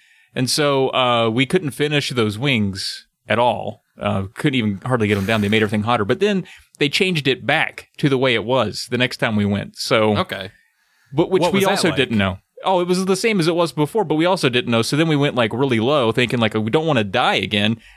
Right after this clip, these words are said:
Speaker 1: And then it was like eating chalk. It was like, "Come on, where's the spice?"
Speaker 2: <laughs> Eating
Speaker 1: And they're like,
Speaker 2: chalk.
Speaker 1: "Oh, we, oh, we got a lot of complaints from before, so we toned everything back down." It's like, "God damn it, guys."
Speaker 2: <laughs>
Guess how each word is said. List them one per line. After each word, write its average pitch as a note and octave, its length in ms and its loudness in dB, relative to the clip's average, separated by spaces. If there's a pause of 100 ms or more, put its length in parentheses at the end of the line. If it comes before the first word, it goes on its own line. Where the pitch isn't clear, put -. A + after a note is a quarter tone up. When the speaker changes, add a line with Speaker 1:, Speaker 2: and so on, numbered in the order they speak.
(100)
Speaker 1:
And F3+ 80 -4
then A3 100 0
it - 20 0
was G#3+ 100 2
like G#3 160 0
eating A3 260 0
chalk. G#3+ 420 0
It D3+ 40 -2
was F3 120 -2
like, G#3 120 0
"Come D#4 200 -2
on, F#3 120 0
where's B3+ 200 -2
the C#4+ 140 0
spice?" D4 560 0
Speaker 2:
<laughs> - 60 -6
Eating A#3 280 -2 (140)
Speaker 1:
And D3 80 2
they're F3 100 4
like, F3 160 2
Speaker 2:
chalk. A#3+ 140 2
Speaker 1:
"Oh, A#3+ 220 -2
we, G#3+ 200 -10
oh, A3+ 160 2
we G#3+ 120 0
got A3+ 120 0
a G#3+ 40 0
lot G#3 160 2
of F#3+ 60 -2
complaints G#3 600 0
from D3+ 240 -2
before, C#3+ 380 2
so C#3 160 0
we C3 100 0
toned D3 280 0
everything C3+ 360 0
back C3 220 -2
down." C#3+ 220 2
It's A#2+ 100 -4
like, G#3+ 120 -6
"God F4+ 380 -2
damn E4 280 2
it, - 120 -6
guys." G#2 400 0 (540)
Speaker 2:
<laughs> D#3 80 -2